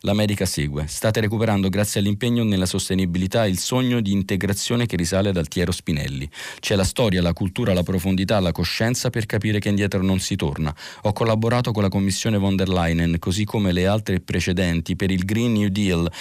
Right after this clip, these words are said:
e ho viaggiato in tutto il continente, soprattutto in Italia. Ovunque ho trovato una crescente consapevolezza, una genuina volontà di cambiamento.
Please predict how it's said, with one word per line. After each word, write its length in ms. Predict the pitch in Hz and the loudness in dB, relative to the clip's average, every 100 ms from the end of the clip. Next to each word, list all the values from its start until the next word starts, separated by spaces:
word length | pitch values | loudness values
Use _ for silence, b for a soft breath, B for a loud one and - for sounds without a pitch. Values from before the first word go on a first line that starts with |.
| B - | B -2
e 100 | 120 | 0
ho 60 | |
viaggiato 500 | 117 120 123 127 98 | 2 0 0 0 2
in 120 | 92 | 0
tutto 240 | 87 135 123 | -2 -4 -2
il 80 | 101 | -2
continente, 680 | 98 95 101 87 80 - | -2 -2 0 0 -2 -2
soprattutto 560 | 78 104 113 - 151 120 | -2 0 0 0 -2 0
in 60 | |
Italia. 420 | 104 78 71 73 80 B B B - | 0 0 -2 -2 -6 B B B -2
Ovunque 420 | 131 147 95 92 | 0 2 0 -2
ho 40 | |
trovato 380 | 87 90 104 110 | -2 0 0 2
una 140 | 107 87 | 0 0
crescente 520 | 90 - 113 113 - | -2 -2 -2 -2 -2
consapevolezza, 800 | 98 98 98 90 82 76 76 82 | -2 -2 0 0 0 0 -2 0
una 160 | 90 | 2
genuina 440 | 92 98 104 117 113 | 2 2 2 2 2
volontà 360 | 98 95 90 | 2 0 0
di 100 | 98 | 0
cambiamento. 640 | 92 87 90 85 76 73 | 0 0 0 0 0 -2